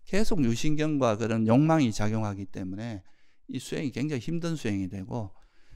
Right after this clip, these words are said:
우리가 바른 삼매를 닦으면은 힘들지 않아요. 삼매가 쉬는 겁니다. 삼매가 막 쫓-, 이렇게 막 힘들게 자기를 푸시하는 가-, 푸시하는 이유가 뭐예요? 욕망 때문인 거예요. 그 욕망이 쉬고 자-, 자-,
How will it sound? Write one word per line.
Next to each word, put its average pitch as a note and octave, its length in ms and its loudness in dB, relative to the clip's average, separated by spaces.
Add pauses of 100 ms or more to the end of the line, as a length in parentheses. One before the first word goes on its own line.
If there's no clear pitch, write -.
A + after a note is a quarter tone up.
(140)
우리가 B2+ 300 2
바른 A#2 320 8
삼매를 G3 480 12
닦으면은 F#3 580 4
힘들지 G3+ 540 2
않아요. G2 340 -4
삼매가 G3+ 500 2
쉬는 A#3 420 2
겁니다. F#2+ 460 -4 (960)
삼매가 F#3 520 6
막 A2+ 240 6
쫓-, - 260 6 (280)
이렇게 C3+ 300 8
막 G#2+ 160 6
힘들게 G3 580 10
자기를 B2+ 320 8
푸시하는 G#2+ 680 4
가-, G2 200 -4 (420)
푸시하는 D3+ 680 6
이유가 F3+ 360 6
뭐예요? G#2 420 0
욕망 A#3+ 400 6
때문인 G#2 380 2
거예요. F#2+ 480 -4 (1400)
그 F#3 120 10
욕망이 A3+ 440 12
쉬고 F3 340 8
자-, D#3 340 12
자-, - 120 6